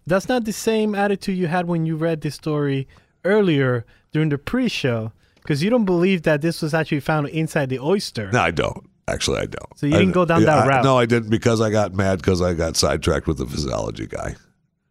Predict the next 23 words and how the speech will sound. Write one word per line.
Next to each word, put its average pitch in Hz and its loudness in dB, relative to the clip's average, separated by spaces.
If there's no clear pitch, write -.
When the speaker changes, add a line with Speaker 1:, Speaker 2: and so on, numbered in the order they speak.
Speaker 2:
Took 90 -2
too 90 0
long 67 -4
to 62 -8
find 57 -6
out 60 -8
what 62 -8
the 62 -6
hell 64 -4
he 55 -8
does. 50 -6
Obviously, 101 2
he 92 2
doesn't 95 0
do 85 0
anything. 67 -4
He 123 2
works 131 2
at 123 -2
the 120 -2
University 123 2
of 104 0
Maryland. 82 0